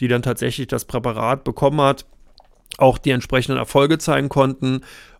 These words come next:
Und dann geht das sozusagen in die zweite Phase, was nichts anderes bedeutet, dass man da das Ganze sozusagen noch weiter ausfährt. Das heißt, man holt noch mehr Menschen rein, die sich dafür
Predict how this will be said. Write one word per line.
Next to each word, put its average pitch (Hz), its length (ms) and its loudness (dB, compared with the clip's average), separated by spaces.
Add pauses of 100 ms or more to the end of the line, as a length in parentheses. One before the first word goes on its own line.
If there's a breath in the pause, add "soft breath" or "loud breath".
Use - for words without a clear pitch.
Und 123 340 4
dann 127 120 0
geht 131 140 2
das 127 100 2
sozusagen 131 320 0
in 131 80 0
die 120 80 0
zweite 127 400 0
Phase, 127 340 0
was 117 140 -4
nichts 131 240 -2
anderes 131 320 -4
bedeutet, 127 500 -2
dass 131 160 -4
man 123 160 -2
da 117 220 -2
das 139 160 -4
Ganze 131 280 -4
sozusagen 127 600 -2
noch 131 260 0
weiter 123 360 0
ausfährt. 131 680 0
Das 120 140 -10
heißt, 123 200 -6
man 127 140 -6
holt 127 200 0
noch 135 200 -2
mehr 147 140 0
Menschen 135 340 -4
rein, 127 260 -2
die 123 60 -4
sich 127 160 -10
dafür 131 400 0